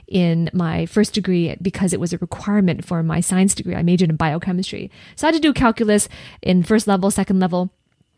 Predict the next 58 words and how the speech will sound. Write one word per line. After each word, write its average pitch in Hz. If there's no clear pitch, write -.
first 233
year, 196
second 196
year 175
calculus, -
and 170
I -
had 185
to 185
do 180
them 170
for -
both 196
semesters 180
of -
the 175
whole 170
year. 180
And 254
I 320
even 392
had 269
some 185
classmates 185
in -
college 190
saying, 165
"Well, 190
I 196
don't 208
know 180
why 170
I -
have 180
to -
learn 104
this. 87
I 196
just 190
wanna, 175
I 202
just 202
wanna 208
focus 202
on 180
what 185
I'm 180
gonna 208
be 233
doing, 220
and 185
I 185
don't 190
see 196
how 170
I'm 175
gonna 175
be 160